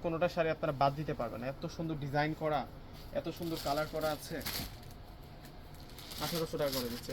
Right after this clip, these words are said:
এখন দেখা হচ্ছে গোল্ডেন কালারটা, এই ফার্স্ট আনবক্সিং করে দেখাচ্ছি। এই ধরনের শাড়িগুলো কিন্তু আপনারা অন্যান্য ভিডিওগুলো দেখেন না, কারণ এগুলো সম্পূর্ণ হচ্ছে আনকমন প্যাটার্নের শাড়ি। এই প্রথম আনবক্সিং করে দেখানো হচ্ছে আপনাদেরকে। ওয়াও, এই শাড়িটা দেখুন কতটা সুন্দর।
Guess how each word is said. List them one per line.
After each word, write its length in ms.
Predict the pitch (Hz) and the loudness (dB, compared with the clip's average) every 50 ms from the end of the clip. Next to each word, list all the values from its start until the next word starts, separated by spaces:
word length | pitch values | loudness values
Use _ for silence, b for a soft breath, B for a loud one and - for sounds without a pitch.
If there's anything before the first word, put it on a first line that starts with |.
| 143 | -2
এখন 120 | 143 - 160 160 | 0 0 2 2
দেখা 120 | 156 156 170 165 | 2 4 4 2
হচ্ছে 140 | 160 - 165 147 | 2 2 4 6
গোল্ডেন 280 | 156 156 156 160 143 131 139 | 6 8 8 6 4 4 0
কালারটা, 300 | 123 117 104 - - 104 - - - - - - - - - - - - - - - - 160 | -2 -2 -4 -6 -8 -10 -10 -10 -10 -10 -10 -8 -6 2 2 4 4 2 0 -4 0 2 2
এই 60 | 170 - - | 2 4 6
ফার্স্ট 220 | 196 190 185 - - 175 | 8 8 8 8 4 2
আনবক্সিং 300 | 170 165 160 - - 175 156 170 | 2 2 0 0 0 0 2 4
করে 120 | 165 156 139 | 4 4 4
দেখাচ্ছি। 320 | 131 123 127 110 - - - - - - - - - - - - - 180 | 2 -2 -4 -6 -8 -10 -10 -10 -8 -6 -4 -4 -4 -4 -6 -4 -2 0
এই 60 | 185 175 | 4 6
ধরনের 220 | 226 233 247 240 - 220 | 8 10 10 10 10 8
শাড়িগুলো 300 | 196 208 202 214 220 233 - | 6 6 6 6 6 6 6
কিন্তু 140 | 233 226 226 208 | 6 4 4 4
আপনারা 220 | - - 208 208 196 | 4 4 4 4 4
অন্যান্য 240 | 185 190 202 208 220 196 175 | 4 4 4 4 4 4 4
ভিডিওগুলো 380 | 185 185 - 208 190 202 202 196 160 147 135 165 | 2 2 2 2 2 2 2 2 0 6 8 8
দেখেন 240 | 165 - 196 185 170 139 | 8 8 6 2 2 2
না, 60 | 135 135 - - - - - - - - - - - | 0 0 -2 -4 -6 -8 -8 -8 -10 -10 -10 -8 -4
কারণ 160 | 160 170 190 202 | -2 0 0 2
এগুলো 160 | 190 202 220 226 - - | 2 2 2 2 2 2
সম্পূর্ণ 260 | 196 185 - 208 208 208 | 0 0 0 0 0 0
হচ্ছে 140 | - - 147 160 | 0 0 2 2
আনকমন 340 | 175 190 185 208 202 196 196 185 | 2 2 2 0 0 2 2 2
প্যাটার্নের 320 | 190 175 165 170 165 156 147 - | 2 2 2 2 0 0 0 -2
শাড়ি। 160 | 139 - 147 - - - - - 170 | -4 -4 -6 4 6 6 6 6 2
এই 60 | 180 180 - | 2 2 4
প্রথম 240 | 190 185 180 208 208 190 | 4 4 4 4 4 4
আনবক্সিং 320 | 185 185 185 185 - - 220 - | 4 4 4 2 2 2 2 2
করে 120 | 220 208 190 175 | 2 4 4 4
দেখানো 220 | 165 170 180 180 185 180 | 4 2 2 2 2 0
হচ্ছে 140 | - - 175 156 | 0 -2 -2 -2
আপনাদেরকে। 400 | 165 170 151 156 151 - - 214 294 - - - - - - - - - - - - - - - - - - - - - - - - - - 143 131 | -2 0 0 0 0 0 -2 -4 -6 -6 -8 -10 -10 -8 -8 -8 -8 -10 -10 -10 -10 -10 -10 -10 -10 -10 -10 -10 -10 -10 -10 -10 -10 -10 -8 -8 -6
ওয়াও, 220 | 127 123 110 110 117 117 131 | -6 -6 -6 -6 -6 -8 -8
এই 40 | - - | -6 -4
শাড়িটা 220 | 147 135 - 131 117 120 | -4 -4 -2 -4 -4 -6
দেখুন 200 | 123 - 110 101 - - - - - - - - - - - 139 | -6 -8 -10 -10 -10 -10 -10 -10 -12 -12 -10 -12 -12 -12 -10 -10
কতটা 280 | 151 127 - 143 - 143 135 - | -10 -8 -6 -6 -4 -6 -6 -4
সুন্দর। 280 | - 143 139 127 120 | -6 -4 -4 -4 -4